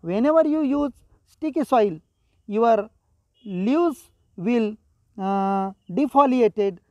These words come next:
after success also, because sticky soil is not, uh, good for plantation purpose in pockets. So whenever means prepare such type of a soil, you must, you can say,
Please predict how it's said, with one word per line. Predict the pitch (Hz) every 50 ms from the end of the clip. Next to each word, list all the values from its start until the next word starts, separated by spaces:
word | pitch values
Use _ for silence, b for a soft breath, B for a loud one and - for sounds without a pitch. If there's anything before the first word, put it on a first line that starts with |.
| _ _ -
after | 185 - _ - 202 190 -
success | 190 175 _ - 185 - 180
also, | 156 147 - - 160 143 - b b b b b
because | 165 196 - 226 220 220 226 190 - _ -
sticky | - _ - 240 196 - 240 196
soil | - 208 190 190 208
is | 208 208 170 151 170
not, | 180 180 196 233 240 202 202 - _ _ _ _ _ _ _ -
uh, | 185 175 180 180 170
good | 147 147 214 277 262 208 156 139 _ _ _ _ _ _
for | _ - 196 202 202 202 196 180 - _ _ _ _ -
plantation | 196 180 180 185 160 196 190 170 - 196 185 -
purpose | - 165 - - - 175 160 - _ _ _ -
in | - 170 160
pockets. | - 156 127 - - - - _ _ _ _ _ _ _ _ _ _ _ _ _
So | _ - 254 269 285 302 302 294 _ _ _ _ _ _ _ _ _ _ _ _ -
whenever | 165 202 233 277 302 302 294 294
means | 285 285 277 277 - -
prepare | - 208 220 - - 233 233 208
such | - 208 175 -
type | - 214 208 208 -
of | 208 180 -
a | 185 -
soil, | - - 190 185 202 214 202
you | 180 190 196
must, | 180 175 185 226 240 - - - _
you | 214 190 165
can | - 185 175 165
say, | - - 165 165 170